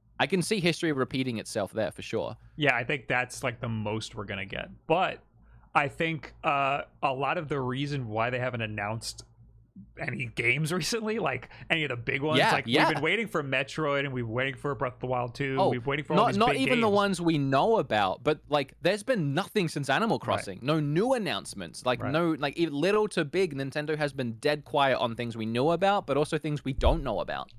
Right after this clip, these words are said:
Speaker 2: I, I, I think a lot of the reason is, A, they've been backed up since covid, but B,
Speaker 1: Yep.
Speaker 2: they have a new hardware,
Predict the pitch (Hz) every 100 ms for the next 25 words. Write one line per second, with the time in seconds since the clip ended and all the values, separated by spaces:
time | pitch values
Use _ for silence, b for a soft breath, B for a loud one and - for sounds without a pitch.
0 | - 156 127 143 160 151 127 135 147 143
1 | 131 123 113 107 147 135 127 123 117 117
2 | 113 120 - 117 - 110 - 104 107 113
3 | B B B - 131 123 151 151 95 -
4 | b b - 139 127 156 170 165 151 147
5 | 160 135 208 156 127 117 160 -